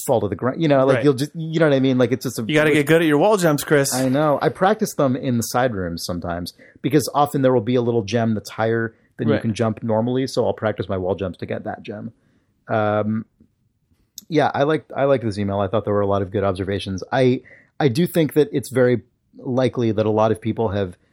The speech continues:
Speaker 1: bounced off this game because the things that make it deep are definitely not obvious when you just play it without any priming. And that was the case for me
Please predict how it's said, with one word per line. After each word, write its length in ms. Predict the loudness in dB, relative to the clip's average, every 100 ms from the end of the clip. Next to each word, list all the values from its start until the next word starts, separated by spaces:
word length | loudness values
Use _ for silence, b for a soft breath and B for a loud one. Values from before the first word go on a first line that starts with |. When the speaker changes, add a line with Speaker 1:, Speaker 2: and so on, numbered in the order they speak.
| _ _
Speaker 1:
bounced 260 | -2 -2 0
off 180 | -2 -2
this 140 | -8
game 240 | -6 -4 -4
because 480 | -4 0 0 -2 -10 _ _
the 80 | -6
things 300 | 0 0 0
that 100 | 0
make 200 | -2 -2
it 120 | -4
deep 240 | -4 -4 -2
are 80 | -2
definitely 520 | -2 -4 -6 -6 -6
not 260 | -4 -4
obvious 640 | -4 -6 -8 -10 -10 -14 -16 -10
when 160 | -8
you 140 | -8 -10
just 420 | -10 -12 -16 -18 _ _ _ _ 0
play 200 | 2 2
it 80 | 0
without 260 | -2 0
any 220 | 0 -2 -6 -14 _ _ _ -20
priming. 500 | -6 -4 -2 -2 -4
And 120 | -2
that 120 | -2 -2
was 140 | -6
the 80 | -6
case 260 | -4 -6
for 100 | -4
me 420 | -4 -2 0 -2